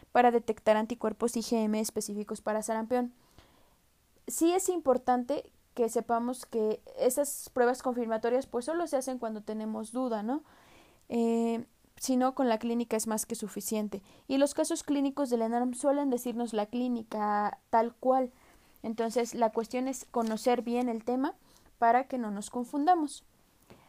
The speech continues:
No se recomienda en sarampión el uso de antibióticos de forma profiláctica en pacientes con sarampión. Se recomienda más el uso de vitamina A, que dependiendo de la edad del paciente, pues se va a dar la dosis.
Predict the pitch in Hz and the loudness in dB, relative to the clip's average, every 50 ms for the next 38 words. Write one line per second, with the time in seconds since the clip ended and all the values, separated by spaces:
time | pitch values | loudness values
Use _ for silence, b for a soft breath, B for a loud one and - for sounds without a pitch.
0 | b - 269 302 349 339 427 427 427 403 - 262 254 262 262 254 254 254 262 285 | b 0 4 4 6 8 8 8 8 6 6 6 6 6 6 6 6 6 6 6
1 | 285 254 233 220 - 226 208 214 214 208 240 240 262 254 247 240 - 269 247 233 | 6 4 4 2 0 0 0 0 0 0 0 2 2 2 2 2 2 2 2 2
2 | 214 214 - 226 208 226 226 220 - 254 - - 269 320 330 - - 240 247 - | 0 0 -4 -4 2 2 2 2 0 -4 0 2 2 2 2 0 0 0 2 2
3 | - 220 220 226 226 - 214 214 - - 233 240 247 262 269 - - 247 - 240 | 2 0 0 0 0 0 -2 -2 -2 -2 2 4 4 4 4 2 -6 -4 -2 -2
4 | 226 220 - 208 - - 214 202 214 214 - - 214 214 - 226 220 226 233 240 | -2 -2 -4 -6 -6 -6 -6 -6 -6 -6 -4 -6 -6 -2 0 0 0 0 0 2
5 | 262 262 262 - b b b b b b b b b b - - 277 277 294 294 | 2 0 0 -2 b b b b b b b b b b 4 4 6 8 6 6
6 | - 302 294 294 302 311 320 320 339 349 330 302 269 277 - 294 262 247 254 240 | 6 2 4 4 4 4 4 6 6 6 8 6 6 6 6 2 2 2 0 2
7 | - 269 262 240 208 214 202 - 214 208 214 214 208 214 214 208 214 208 208 214 | 4 6 6 6 4 0 -4 -4 -4 -2 -2 -2 -2 0 0 0 2 2 0 0
8 | 220 - - _ - 269 294 294 - _ _ b b b b b b b b _ | -4 -6 4 _ 10 10 10 8 2 _ _ b b b b b b b b _
9 | _ - 269 269 277 285 285 330 320 311 311 311 294 277 262 254 254 269 311 - | _ 8 10 10 10 8 6 4 2 2 2 2 4 4 4 4 4 2 0 -2
10 | _ _ _ _ _ _ _ _ _ _ _ _ _ _ _ _ _ _ _ - | _ _ _ _ _ _ _ _ _ _ _ _ _ _ _ _ _ _ _ -20
11 | - - 240 233 226 220 220 214 214 214 214 226 233 233 240 254 254 - 320 320 | -10 -4 0 0 2 2 4 2 2 4 6 6 6 6 6 2 2 2 2 2
12 | - 330 294 262 269 330 - - 269 233 - 226 214 214 208 208 208 214 214 202 | 2 0 0 0 0 -2 -2 0 -2 0 0 0 0 0 2 2 0 2 2 0
13 | 196 202 202 196 - 202 - | 0 0 -2 -4 -6 -10 -12